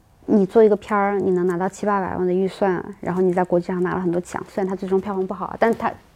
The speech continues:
从一个艺术片的角度来说，它已经做到了它的极致。然后我也得到了可能职业生涯上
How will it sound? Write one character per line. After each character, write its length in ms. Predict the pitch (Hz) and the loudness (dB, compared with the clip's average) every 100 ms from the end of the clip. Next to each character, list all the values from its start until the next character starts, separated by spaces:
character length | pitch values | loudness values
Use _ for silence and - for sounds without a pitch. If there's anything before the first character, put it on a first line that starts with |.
| _ _ - | _ _ -4
从 200 | - 202 | 0 2
一 120 | 202 | 2
个 100 | 214 | 4
艺 140 | 240 269 | 4 2
术 120 | 208 | 2
片 120 | 196 | 0
的 100 | 190 | 0
角 140 | 190 - | -2 -4
度 80 | |
来 140 | 190 185 | -6 -6
说， 160 | - | -8
它 120 | 196 196 | -6 -6
已 60 | |
经 240 | - - - - - - - - - _ | -6 -8 -10 -16 -20 -20 -20 -20 -20 _
做 180 | - 202 | -2 2
到 160 | 190 | 4
了 160 | 185 - | 2 -2
它 140 | - 214 | -6 -2
的 120 | 214 | -2
极 200 | - - | -2 -12
致。 320 | - - - - _ _ 196 | -14 -12 -12 -14 _ _ -4
然 140 | 175 | 0
后 120 | 190 | 2
我 160 | 185 175 | 2 2
也 120 | 185 | 0
得 140 | - - | -4 -8
到 140 | 92 | -4
了 220 | 92 - - | -4 -6 -10
可 120 | - | -8
能 140 | - - | -6 -6
职 180 | - 180 | -6 -2
业 80 | 180 | -2
生 140 | 180 170 | -2 -4
涯 140 | 180 | -4
上 180 | 185 | -6